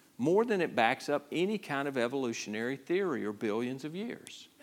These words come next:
You, you, there's so many things you can look at in that. Um, the, the, the moon around the earth. Uh, let's see, it's getting closer.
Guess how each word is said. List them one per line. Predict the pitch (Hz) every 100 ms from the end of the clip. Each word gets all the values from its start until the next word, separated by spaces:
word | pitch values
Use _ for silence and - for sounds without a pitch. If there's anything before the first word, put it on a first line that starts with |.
| - - - - - - - -
You, | 160 -
you, | 135 180 -
there's | 165 175
so | 196
many | 180
things | 143 165 165 147
you | 147
can | 139
look | 139 170 156
at | 120
in | 101
that. | 98 90 - - - -
Um, | 123 123 123 123 127 120
the, | 123 123 120
the, | 127 127 - -
the | 135
moon | 135 131 147 165 170
around | 160 165 175
the | 175 180
earth. | 196 143 - - - _ _ _ _ _ - _ -
Uh, | 117 113 107
let's | 120 117
see, | 117 101
it's | 113 -
getting | 143 143 131
closer. | 151 147 160 202